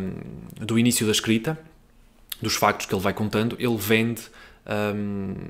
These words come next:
vende pipo-, vende bilhetes numa, numa bilheteira de cinema, vende bilhetes, vende pipocas, vende, pronto, aquilo que as pessoas que trabalham no cinema fazem. Hum, e o que é que isto é?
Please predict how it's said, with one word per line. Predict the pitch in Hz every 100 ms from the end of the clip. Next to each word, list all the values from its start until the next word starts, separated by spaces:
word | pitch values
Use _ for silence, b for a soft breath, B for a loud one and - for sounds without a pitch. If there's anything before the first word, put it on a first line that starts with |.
| - 95
vende | 101 95
pipo-, | 95 90 131 139
vende | 196 180
bilhetes | 98 98 107 - -
numa, | 92 92 90 87
numa | 92 98 95
bilheteira | 98 101 98
de | 95
cinema, | 101 92 104 92
vende | 90
bilhetes, | 85 101 127 -
vende | - 90 90
pipocas, | 80 87 123 123 98
vende, | 98 95 90 - B B
pronto, | 82 110
aquilo | 131
que | 131
as | 123
pessoas | - 123
que | -
trabalham | 113 110 107
no | 104
cinema | 110 107 95
fazem. | - 82 80 - - B B B B B B B B -
Hum, | 127 127 117 B B B B
e | 165
o |
que | -
é | -
que | 135
isto | - 95
é? | -